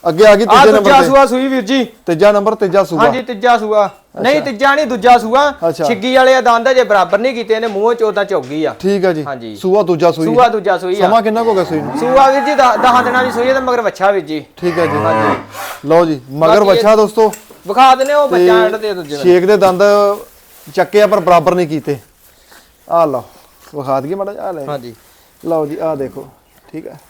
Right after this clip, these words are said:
Speaker 1: ਲਓ ਜੀ, ਇਹ ਬ-, ਕੰਨੀ ਵਾਲੇ ਦੁੱਧ ਆਉਂਦੀ ਆ?
Speaker 2: ਹਾਂਜੀ।
Speaker 1: ਲੈ, ਠੀਕ ਆ ਵੀ। ਦੂਜਾ ਸੂਆ ਦਿਨ ਕਿੰਨੇ ਦੱਸੇ?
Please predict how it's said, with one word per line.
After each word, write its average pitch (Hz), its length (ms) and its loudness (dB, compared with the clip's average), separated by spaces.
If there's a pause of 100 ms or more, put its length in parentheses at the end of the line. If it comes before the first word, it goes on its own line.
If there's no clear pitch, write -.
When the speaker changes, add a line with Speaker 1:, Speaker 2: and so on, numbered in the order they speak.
(1000)
Speaker 1:
ਲਓ 143 160 -12
ਜੀ, - 180 -20 (360)
ਇਹ 151 60 -10
ਬ-, 151 120 -12
ਕੰਨੀ 165 300 -4
ਵਾਲੇ 190 100 0
ਦੁੱਧ 202 200 -2
ਆਉਂਦੀ 247 240 -6
ਆ? 220 40 -12 (180)
Speaker 2:
ਹਾਂਜੀ। 175 340 -2 (280)
Speaker 1:
ਲੈ, 143 280 -18 (760)
ਠੀਕ 160 220 -2
ਆ 139 60 -4
ਵੀ। 117 120 -10 (720)
ਦੂਜਾ 160 340 0
ਸੂਆ 214 240 -4
ਦਿਨ 214 200 -4
ਕਿੰਨੇ 294 180 -10
ਦੱਸੇ? 262 180 -12